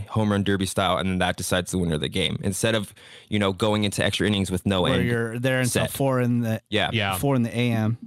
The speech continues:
Speaker 1: It's a cool
Speaker 3: It's all
Speaker 1: idea,
Speaker 3: this crazy stuff.
Speaker 1: but that's the kind of stuff you're gonna have to expect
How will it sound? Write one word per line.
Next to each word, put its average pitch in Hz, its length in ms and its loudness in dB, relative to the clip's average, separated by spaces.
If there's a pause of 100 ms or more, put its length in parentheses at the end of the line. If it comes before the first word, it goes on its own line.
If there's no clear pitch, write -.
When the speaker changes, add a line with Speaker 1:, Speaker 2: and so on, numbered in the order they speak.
(100)
Speaker 1:
It's - 100 -4
a - 40 -10
cool 220 240 2
Speaker 3:
It's 202 60 2
all - 60 2
Speaker 1:
idea, 165 120 4
Speaker 3:
this 185 80 0
crazy 107 360 -2
stuff. 131 220 -2
Speaker 1:
but - 60 -4
that's 160 180 0
the 180 80 0
kind 175 200 2
of 160 60 0
stuff 156 320 0
you're 135 100 0
gonna 143 140 2
have 135 200 0
to 131 80 2
expect - 580 -2